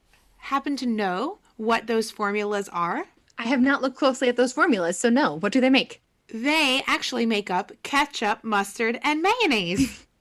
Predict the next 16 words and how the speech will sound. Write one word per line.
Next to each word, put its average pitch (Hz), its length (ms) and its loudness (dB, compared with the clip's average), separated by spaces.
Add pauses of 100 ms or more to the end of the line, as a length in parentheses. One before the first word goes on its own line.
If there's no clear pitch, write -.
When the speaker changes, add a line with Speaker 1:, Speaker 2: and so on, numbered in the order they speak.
(140)
Speaker 2:
No 285 320 8 (720)
way. 233 580 0 (120)
Speaker 1:
Yes, 403 680 -2
it's - 160 -8
a 294 60 0
little 381 300 2
known 349 240 2
fact 247 420 0
that 214 360 2 (180)
this 294 240 -6
ride 226 200 0
was 233 160 -4
once 208 240 -4
sponsored 214 600 -4
by 190 180 -4
McDonald's. 208 840 -2